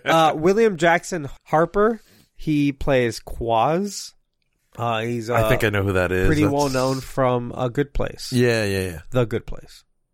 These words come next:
Speaker 2: The
Speaker 1: Hmm.
Speaker 2: Good Place, yeah.
Speaker 1: Anyway, Bill Murray,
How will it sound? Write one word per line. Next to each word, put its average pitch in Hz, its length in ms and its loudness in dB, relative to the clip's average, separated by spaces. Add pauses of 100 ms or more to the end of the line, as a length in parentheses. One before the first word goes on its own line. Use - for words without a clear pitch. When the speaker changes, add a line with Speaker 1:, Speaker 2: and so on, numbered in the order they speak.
(180)
Speaker 2:
The 104 320 0
Speaker 1:
Hmm. 120 60 -8
Speaker 2:
Good 82 180 -8
Place, - 300 -16
yeah. 82 180 -10
Speaker 1:
Anyway, 139 220 2
Bill 151 260 0
Murray, 147 400 2